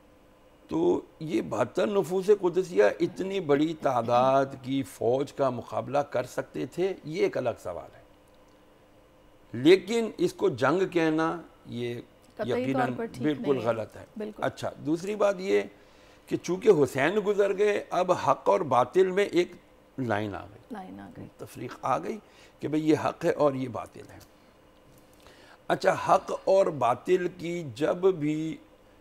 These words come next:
Speaker 1: डायलॉग होगा या जंग होगी या कुछ भी, अ, argument होगा ना,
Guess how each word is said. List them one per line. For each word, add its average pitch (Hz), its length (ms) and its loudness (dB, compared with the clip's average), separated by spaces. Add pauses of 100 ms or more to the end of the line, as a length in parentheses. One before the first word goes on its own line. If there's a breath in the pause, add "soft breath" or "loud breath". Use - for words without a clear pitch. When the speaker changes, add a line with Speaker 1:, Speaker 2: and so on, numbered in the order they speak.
(720)
Speaker 1:
डायलॉग 120 600 4
होगा 120 800 4
या 117 180 -4
जंग 120 420 -4
होगी 120 640 -4 (100)
या 135 220 2
कुछ - 420 -6
भी, 165 560 -2 (140)
अ, 127 100 2 (180)
argument 131 520 2
होगा 135 260 0
ना, 117 220 -4